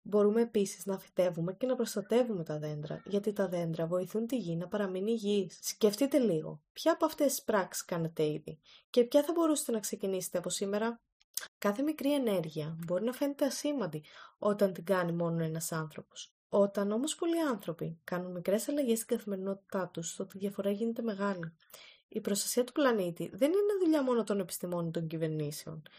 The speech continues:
Είναι ευθύνη όλων μας, ακόμα και εσείς μπορείτε να βοηθήσετε με απλές καθημερινές επιλογές, στο σπίτι, στο σχολείο και στη γειτονιά σας.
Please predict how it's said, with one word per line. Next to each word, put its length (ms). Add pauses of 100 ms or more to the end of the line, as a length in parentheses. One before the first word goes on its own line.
(280)
Είναι 220
ευθύνη 380
όλων 280
μας, 300
ακόμα 520
και 140
εσείς 320
μπορείτε 340
να 100
βοηθήσετε 680
με 240
απλές 340
καθημερινές 560
επιλογές, 540 (260)
στο 240
σπίτι, 380
στο 120
σχολείο 280
και 120
στη 160
γειτονιά 440
σας. 280